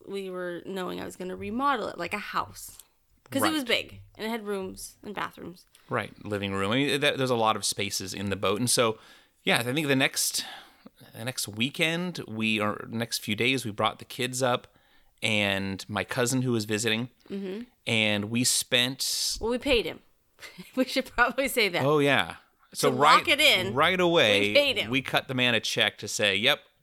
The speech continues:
Speaker 2: we're buying the boat."
Speaker 1: Yeah.
Speaker 2: So we bought it.
Speaker 1: But we told him we needed a couple days to, one, we had to find a place where we were going to
Speaker 2: To moor
Speaker 1: dock
Speaker 2: the boat,
Speaker 1: it.
Speaker 2: yep.
Speaker 1: Yeah. In Olympia. And then, um, it needed to be cleaned up.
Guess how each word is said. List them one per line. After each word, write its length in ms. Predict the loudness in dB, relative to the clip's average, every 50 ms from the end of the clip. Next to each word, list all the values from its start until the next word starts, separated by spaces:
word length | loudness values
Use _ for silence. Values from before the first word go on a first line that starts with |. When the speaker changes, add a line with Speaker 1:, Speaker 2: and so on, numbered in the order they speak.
| _ -6
Speaker 2:
we're 120 | -4 -2
buying 540 | 2 2 4 4 4 4 2 2 2 2 2
the 80 | 2
boat." 300 | 0 -2 -2 -4 -8 -18 -20 _ _ _ _ _ _ _ _ _
Speaker 1:
Yeah. 160 | -8 -8 -8 -8 _ _ _
Speaker 2:
So 140 | -12 -10 -8
we 80 | -6 -2
bought 220 | -2 -2 -2 -4
it. 100 | -6 -12 _ -20 -20 _ _
Speaker 1:
But 100 | -4 -2
we 100 | -2 0
told 200 | 0 0 0 2
him 140 | 2 0 0
we 80 | -2 0
needed 300 | 0 0 0 0 -2 -4
a 40 |
couple 240 | -4 -6 -8 -8 -6 -6
days 380 | -4 -4 -4 -4 -8 -12 -12 -8
to, 420 | -6 -4 -2 -2 -2 -2 -4 -6 -6
one, 280 | -4 -2 -2 0 0
we 80 | 0 -2
had 80 | -2 -2
to 60 | -4
find 200 | -4 -4 -4 -4 -6
a 40 |
place 240 | -8 -8 -8 -8 -8 -8
where 160 | -6 -6 -6 -4
we 160 | -4 -6 -6
were 160 | -4 -6 -8
going 360 | -6 -6 -6 -6 -6 -8 -8 -10 -10 -8
to 360 | -6 -6 -6 -6 -6 -8 -10 -8
Speaker 2:
To 80 | -4 -2
moor 180 | 0 0 0
Speaker 1:
dock 80 | -2 -2
Speaker 2:
the 60 | -2
boat, 180 | -2 -2 -2 -2
Speaker 1:
it. 40 | -6
Speaker 2:
yep. 100 | -8 -6 -6
Speaker 1:
Yeah. 120 | -8 -10 -10 -14 -20 -20 -20 -20 -20 -20 _ _ _
In 200 | -8 -6 -4 -4
Olympia. 500 | -2 -2 -2 -2 -2 -2 -2 -4 -2 -2 -2
And 180 | -2 -2 -2 -2
then, 360 | -2 -2 -2 -4 -4 -6 -8 -8
um, 520 | -6 -4 -4 -2 -4 -4 -6 -8 -12 -12 -16 _ _ _ _ -4
it 100 | -2 0
needed 200 | 0 0 -2 -2
to 60 | -6
be 100 | -12 -12
cleaned 300 | -10 -8 -6 -6 -4 -4
up. 140 | -4 -6